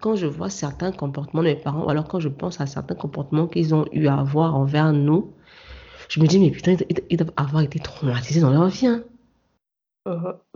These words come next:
Speaker 1: Genre,
Speaker 2: Mhm.
Speaker 1: mais qu'est-ce que tes
Speaker 2: Mhm.
Speaker 1: parents ont pu te faire pour que tu, tu intègres certaines de ces choses ? Et qu'est-ce que eux, leurs parents,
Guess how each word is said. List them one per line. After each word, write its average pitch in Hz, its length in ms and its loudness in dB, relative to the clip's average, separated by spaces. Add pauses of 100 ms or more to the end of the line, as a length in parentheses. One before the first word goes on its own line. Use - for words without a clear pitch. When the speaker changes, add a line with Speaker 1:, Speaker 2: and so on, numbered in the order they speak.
(100)
Speaker 1:
Genre, 185 180 4
Speaker 2:
Mhm. 180 40 10
Speaker 1:
mais 131 160 6 (180)
qu'est-ce - 220 -4
que 175 120 -8
tes 160 120 -2
Speaker 2:
Mhm. - 60 -6
Speaker 1:
parents 170 200 4
ont 202 40 4
pu 180 120 -4
te 180 120 -4
faire 202 340 0
pour 143 180 -12
que 165 80 2
tu, 156 380 0
tu - 160 0
intègres 175 440 2
certaines 147 320 -4
de 139 80 -4
ces 170 140 0
choses ? 208 480 0 (280)
Et 160 100 2
qu'est-ce 214 160 0
que 214 100 0 (240)
eux, 277 100 6
leurs 175 280 2
parents, 156 280 -2